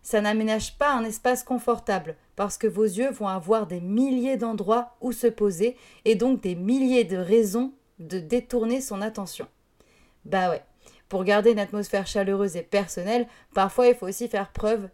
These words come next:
de raisonnabilité. Je ne sais pas si ce mot existe, mais je suis sûre que vous m'avez compris. L'excès, il est aussi à éviter au niveau des accessoires, du mobilier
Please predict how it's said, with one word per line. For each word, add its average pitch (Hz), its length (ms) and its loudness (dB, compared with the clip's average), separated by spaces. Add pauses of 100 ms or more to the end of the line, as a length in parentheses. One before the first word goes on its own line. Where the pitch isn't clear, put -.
de 196 300 -2
raisonnabilité. 202 1040 0 (340)
Je - 80 -12
ne 160 60 -10
sais 190 160 -6
pas 196 180 -2
si 175 140 -14
ce - 120 -16
mot 185 120 -12
existe, 196 480 -8
mais 180 160 -10
je 180 80 -8
suis - 180 -14
sûre 226 280 -2
que 214 100 -10
vous 175 100 -12
m'avez 180 240 -4
compris. - 380 -12 (1400)
L'excès, 269 600 2 (100)
il 226 180 0
est 220 80 10
aussi 247 500 0 (300)
à 196 120 2
éviter 220 340 2
au 254 80 4
niveau 208 260 0
des 160 200 -6
accessoires, 254 720 -4 (400)
du 160 220 -12
mobilier 190 720 -4